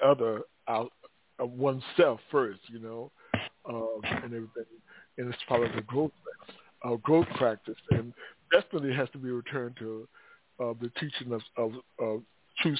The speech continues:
salvation. I know that we, both of you, you brothers, I can vouch. Even with Brother Tony, after I listened to, um, his sermon the other day,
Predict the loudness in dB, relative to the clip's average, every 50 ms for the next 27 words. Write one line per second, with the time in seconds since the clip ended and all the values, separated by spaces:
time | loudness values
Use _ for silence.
0 | 2 4 6 6 6 6 6 4 4 4 2 2 2 4 4 2 2 2 0 -2
1 | -2 -4 -8 -8 -14 -12 2 4 4 4 6 4 2 0 0 -2 -2 -6 _ -16
2 | -16 -16 -16 -18 _ _ -4 -4 2 6 6 6 6 6 4 4 4 4 2 4
3 | 4 4 6 6 6 6 6 6 4 4 6 6 6 6 8 8 6 6 6 4
4 | 0 -2 -2 -2 -2 -2 -2 -4 -2 0 0 0 0 0 0 -2 -4 -4 -8 -14
5 | -8 -6 -6 -6 -6 -6 -10 -14 -16 -18 -18 -20 -20 _ -8 -6 -6 -4 -4 -6
6 | -6 -6 -4 -2 0 0 0 0 0 -2 -2 -4 -4 -6 -6 -4 -4 -4 -4 -4